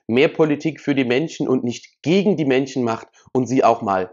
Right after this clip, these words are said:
mitnimmt bei ihrem Weg in eine andere Welt, dann haben wir irgendwann ein großes Thema.“ Er hat es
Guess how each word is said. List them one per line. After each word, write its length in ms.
mitnimmt 440
bei 120
ihrem 320
Weg 240
in 100
eine 260
andere 360
Welt, 220
dann 180
haben 340
wir 260
irgendwann 580
ein 140
großes 640
Thema.“ 420
Er 180
hat 140
es 200